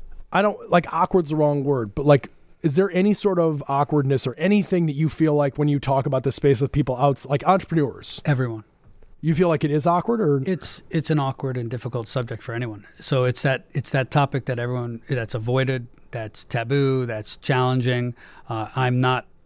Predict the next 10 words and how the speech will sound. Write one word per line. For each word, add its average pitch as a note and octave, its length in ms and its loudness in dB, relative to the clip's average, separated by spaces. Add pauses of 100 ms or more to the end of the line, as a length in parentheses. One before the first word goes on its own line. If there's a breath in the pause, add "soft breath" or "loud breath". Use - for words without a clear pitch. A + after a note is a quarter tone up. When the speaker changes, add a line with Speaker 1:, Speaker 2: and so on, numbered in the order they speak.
(100)
Speaker 2:
a C3 60 -2
morbid A#2 480 -2
person. C#3 480 -2
Speaker 1:
Yeah. G3+ 260 2
Speaker 2:
So C#3 180 -2
it's, - 180 -4
of A#2 140 -8
course, D3 240 2
a A#2+ 80 -6
challenging B2 720 -2